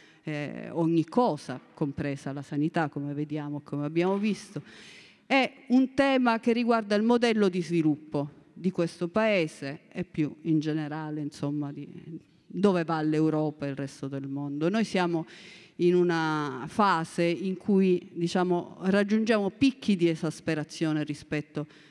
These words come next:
alla, eh, privatizzazione dei beni pubblici essenziali. Il Forum dell'Acqua e dei Beni Comuni ha posto con grandissima forza questo tema,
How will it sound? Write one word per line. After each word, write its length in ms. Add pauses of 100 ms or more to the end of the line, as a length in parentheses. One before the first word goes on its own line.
(120)
alla, 1400
eh, 100
privatizzazione 1300
dei 200
beni 340
pubblici 440
essenziali. 640
Il 80
Forum 420
dell'Acqua 480
e 40
dei 100
Beni 220
Comuni 420 (300)
ha 100
posto 640
con 180
grandissima 720
forza 580
questo 360
tema, 380